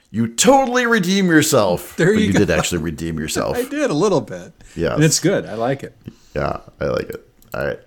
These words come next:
Speaker 1: Well, we'll enjoy our peanut butter porters and, uh, and move on to patrons. Want to thank all of our patrons for their support of the show. And tonight we are thanking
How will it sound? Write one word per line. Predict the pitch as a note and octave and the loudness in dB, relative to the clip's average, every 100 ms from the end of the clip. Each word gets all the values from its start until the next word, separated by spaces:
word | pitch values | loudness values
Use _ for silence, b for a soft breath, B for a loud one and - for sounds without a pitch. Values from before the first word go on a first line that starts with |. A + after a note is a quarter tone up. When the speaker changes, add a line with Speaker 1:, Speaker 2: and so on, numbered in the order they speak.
| - | -10
Speaker 1:
Well, | E2 G2 - | 0 2 2
we'll | G2 G2 | 0 0
enjoy | G2 G2+ | 2 4
our | G2+ | 4
peanut | F2+ G2+ G2+ | 2 0 0
butter | F2+ F2+ | 0 0
porters | - G#2 A#2+ C3 G#2 | 2 2 2 0 -2
and, | F2 E2 D#2+ | -4 -4 -2
uh, | D#2+ D#2+ D#2 B B B B _ - _ _ | 0 0 -2 B B B B _ -20 _ _
and | D2+ D2+ D#2+ | -10 -8 -6
move | D2+ F#2 | -4 -2
on | F#2+ G#2+ | 0 2
to | G2+ F#2+ | 2 2
patrons. | - A#2+ - G2+ D#2+ D2 - - B B B B B - - | 2 0 0 -2 -2 -4 -6 -12 B B B B B -20 -8
Want | F#2+ G#2+ | 0 2
to | G#2+ | 4
thank | A#2 G#2+ - | 4 2 4
all | G2+ G#2+ | 6 6
of | G#2 | 6
our | G2+ | 2
patrons | A2+ F#2+ G#2+ G2+ | 0 -4 -4 -4
for | - | -2
their | F2+ | -2
support | - F#2 - A2 - - _ | -2 -4 -2 -2 -2 -12 _
of | F2 F2+ | -2 0
the | |
show. | F#2+ - F#2 G2+ C3 | 0 2 4 4 2
And | F#2 F#2 F2+ F2 D#2+ B B B _ | 0 0 2 0 -4 B B B _
tonight | - F2 - | -2 0 2
we | G2 G2 F#2 | 2 4 6
are | F2 E2+ E2+ | 6 4 2
thanking | D#2 G#2 G2+ F#2 G2 F#2 - | 0 0 0 2 2 2 -2